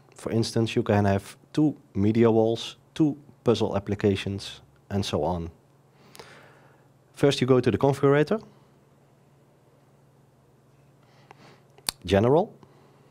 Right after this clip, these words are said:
and here you see all available applications. To add an application, press Add Application. You make a new name,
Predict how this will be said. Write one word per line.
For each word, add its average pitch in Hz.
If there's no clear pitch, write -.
and 101
here 117
you 120
see 120
all 117
available 113
applications. 104
To -
add 147
an 123
application, 120
press 104
Add 107
Application. 95
You 117
make 117
a 117
new 120
name, 110